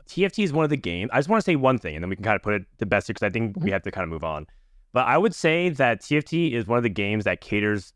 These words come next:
Speaker 1: to the point zero zero one percent the most out of any of this type of game. Competitive multiplayer,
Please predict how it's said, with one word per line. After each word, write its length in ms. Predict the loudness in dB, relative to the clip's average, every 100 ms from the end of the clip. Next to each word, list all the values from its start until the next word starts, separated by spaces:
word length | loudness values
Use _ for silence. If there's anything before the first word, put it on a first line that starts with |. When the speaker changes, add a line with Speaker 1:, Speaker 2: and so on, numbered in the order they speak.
| -6
Speaker 1:
to 100 | -4
the 120 | -4
point 360 | 0 2 2
zero 220 | 0 0 0
zero 160 | 0
one 120 | -2
percent 360 | -2 -4 -4 -4
the 60 | -6
most 960 | -4 -4 -2 -4 -6 -10 -18 -20 -20 _ _ -20 -20 -2
out 100 | 0
of 100 | 0 0
any 300 | -2 0 0
of 200 | -2 -2
this 200 | -4 -4
type 480 | -6 -2 0 -2 -6
of 400 | -6 -6 -8 -10
game. 320 | -8 -8 -10
Competitive 340 | -10 0 2 2
multiplayer, 720 | 0 0 0 2 2 2 0